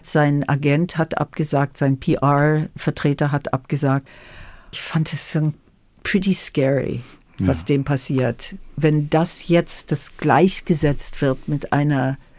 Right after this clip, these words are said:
Speaker 1: Vergewaltigung, das ist einfach Unsinn und sehr, sehr gefährlich.
Speaker 2: Es gibt in Ihrem Roman Die militante Madonna, da heißt es einmal in einem Gespräch zweier Figuren,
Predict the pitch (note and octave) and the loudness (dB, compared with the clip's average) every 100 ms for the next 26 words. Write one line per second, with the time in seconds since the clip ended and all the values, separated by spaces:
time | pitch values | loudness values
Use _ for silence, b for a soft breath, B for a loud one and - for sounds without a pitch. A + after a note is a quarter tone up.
0 | b - E3 D3 C#3 C3+ D3 D3 C#3+ C3 | b 0 2 2 2 2 2 0 0 0
1 | B2+ - C3 - B2+ - - - b b | -2 -6 -10 -8 -8 -8 -12 -12 b b
2 | b b - C#3+ C3 C#3 C3+ C3+ C3 B2 | b b -2 0 0 2 2 2 -2 -2
3 | B2+ B B B - E3+ D3+ E3+ D#3+ C#3+ | -4 B B B 2 2 6 8 8 4
4 | C3+ D3 C3+ B2+ - C3 F#2 D#2+ - - | 4 4 4 0 -2 0 0 -2 -4 -12
5 | B B B B - - - - - G2+ | B B B B -20 -2 0 0 4 4
6 | A#2 - - - - G#2 G2+ - G2+ G2 | 4 -2 -8 -2 4 6 6 4 4 4
7 | F2+ F2 E2 E2 G2+ A2 G#2 G2 G2+ - | 4 2 2 2 4 6 6 6 4 2
8 | - G2+ - G2+ B B B B F#2 F2 | 2 4 4 2 B B B B -2 0
9 | D#2 F2 - D#2 G#2+ A2 E2 E2 F#2+ G#2+ | -2 -6 -6 0 2 2 0 -2 -2 -2
10 | G#2+ F#2+ G2 G2+ G2 F#2 F#2+ - - - | 0 4 4 4 4 2 2 0 -4 -4
11 | - G#2+ - - G#2 G2 F2+ F#2 - G#2+ | 0 0 0 -2 2 2 2 -4 0 4
12 | A#2+ B2+ A2+ | 6 8 6